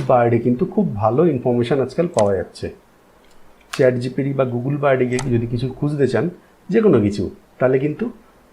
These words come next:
খুব ভালো ইনফরমেশন ইনিশিয়াল শেখার জন্য কিন্তু পাওয়া যাচ্ছে। তো আপনি এখানে আপগ্রেড করতে পারেন। আমি ধরুন একটা সার্চ করলাম, এ কিন্তু আপনি যে কোনো প্রশ্ন করলে তার একটা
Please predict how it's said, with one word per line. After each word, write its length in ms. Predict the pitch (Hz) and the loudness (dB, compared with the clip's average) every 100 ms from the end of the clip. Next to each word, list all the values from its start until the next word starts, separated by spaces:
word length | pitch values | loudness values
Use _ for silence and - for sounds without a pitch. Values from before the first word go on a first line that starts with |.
| - | -4
খুব 200 | 226 160 | 0 2
ভালো 220 | 131 147 | 6 6
ইনফরমেশন 600 | 139 135 127 127 180 220 - - | 4 0 0 2 0 -2 -10 -8
ইনিশিয়াল 460 | - 160 170 185 156 | 0 2 2 2 2
শেখার 320 | 135 120 113 | 0 -2 -2
জন্য 200 | 110 117 | -2 -2
কিন্তু 180 | 131 180 | -2 -2
পাওয়া 220 | - 110 | 0 0
যাচ্ছে। 320 | 110 104 - 214 - - _ | 0 -2 -4 -6 -8 -20 _
তো 60 | 120 | -2
আপনি 160 | 120 117 | 0 2
এখানে 220 | 135 226 - - _ _ | 2 -2 -8 -20 _ _
আপগ্রেড 420 | 131 127 135 190 | -4 -2 0 0
করতে 240 | - 131 110 | 0 -2 0
পারেন। 220 | 98 98 | -2 -2
আমি 160 | 139 147 | -2 0
ধরুন 220 | 147 156 | 2 2
একটা 200 | 143 135 | 0 -2
সার্চ 340 | - 107 107 | 0 0 0
করলাম, 380 | - 110 139 220 - - _ _ _ _ _ _ _ _ _ _ _ _ _ _ _ _ _ _ _ _ _ _ _ _ - | -2 0 2 0 -6 -18 _ _ _ _ _ _ _ _ _ _ _ _ _ _ _ _ _ _ _ _ _ _ _ _ -8
এ 60 | 143 | -2
কিন্তু 360 | 156 143 247 - - _ _ _ _ | 0 -2 -6 -10 -20 _ _ _ _
আপনি 200 | - - | -8 -2
যে 140 | 165 151 | 2 4
কোনো 160 | 208 | 4
প্রশ্ন 340 | 202 175 - 131 | 4 2 2 2
করলে 220 | 123 156 | 2 2
তার 140 | 175 | 2
একটা 260 | 110 - 226 | 0 -2 -6